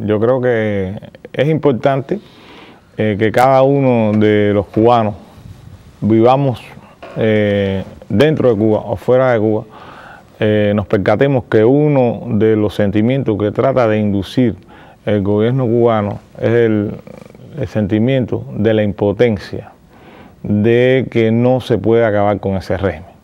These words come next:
Cuando nosotros nos empoderemos de que sí se puede acabar, de que el régimen es posible, eh, doblegarlo, eh, eh, nosotros ya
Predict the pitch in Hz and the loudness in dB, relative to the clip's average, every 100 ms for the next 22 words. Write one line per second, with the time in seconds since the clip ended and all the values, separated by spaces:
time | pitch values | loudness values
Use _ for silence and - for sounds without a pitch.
0 | _ _ - - - - - 123 127 127 | _ _ -20 -20 -20 -20 -2 0 2 0
1 | 147 151 175 151 131 120 - 117 120 143 | 0 2 2 2 0 -2 2 4 4 2
2 | 139 110 110 - 101 - 139 - 123 - | 0 2 0 0 -4 -2 -4 0 -2 0
3 | 107 110 113 107 90 95 - - - _ | 2 2 2 0 0 -4 -12 -20 -20 _
4 | _ _ - - 110 110 104 104 123 143 | _ _ -20 -4 0 2 2 2 0 2
5 | 135 117 - - 135 - 107 - 120 117 | 0 -2 -4 -4 -4 -2 -6 -2 -2 0
6 | 98 92 104 - - - - - 107 104 | 0 -4 -10 -18 -20 -20 -18 -4 0 0
7 | 101 101 - - - 107 110 104 110 123 | -2 -4 -8 -12 -6 0 2 2 2 2
8 | 98 95 107 - - - - - 160 110 | 0 -6 -12 -18 -20 -20 -20 -10 -4 -2
9 | 104 104 - 135 - - _ 113 110 - | 0 -2 -6 -12 -14 -20 _ -2 0 2
10 | 123 123 104 - 120 117 127 113 | 2 2 -2 -4 0 4 4 2